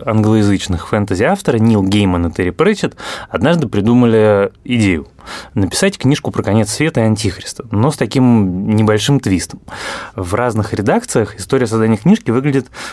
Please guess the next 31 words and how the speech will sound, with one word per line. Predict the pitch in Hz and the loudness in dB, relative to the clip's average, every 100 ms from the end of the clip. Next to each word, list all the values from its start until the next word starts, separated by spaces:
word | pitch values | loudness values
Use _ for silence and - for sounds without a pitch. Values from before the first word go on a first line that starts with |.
| - | -4
очень | 147 165 | 0 0
по-разному. | - 98 80 76 76 | 0 0 -2 -8 -6
То | |
есть | 95 - | -6 -4
есть | 110 107 104 143 - | -6 -2 0 0 0
интервью | 120 113 110 107 | -2 0 0 2
Геймана, | 120 113 98 | 2 2 2
я | 92 | 0
прям | 107 101 98 | -2 -4 -4
честно, | - 120 - 92 | -4 -4 -2 -6
я | |
помню, | 90 104 92 | -2 -2 -2
что | - 98 | -4 -4
я | |
его | 90 | -4
читал, | 85 - 143 185 - - - | -4 -4 -2 -2 -8 -16 -6
в | |
котором | 107 107 117 113 | -2 0 2 2
он | 110 | 2
говорит, | 104 104 104 95 | 2 2 2 -2
что | - - 104 101 98 95 | -6 -2 2 2 2 0
всю | - | -4
книжку | 113 113 - | -2 -2 0
написал | 104 - 110 | -2 0 0
он, | 107 98 | 0 0
а | |
Терри | 92 95 | -2 -4
Пратчетт | - 98 - - | -4 -6 -6 -12
типа | - | -4
рядом | 135 233 | 2 4
сидел. | 220 127 101 | 2 0 -2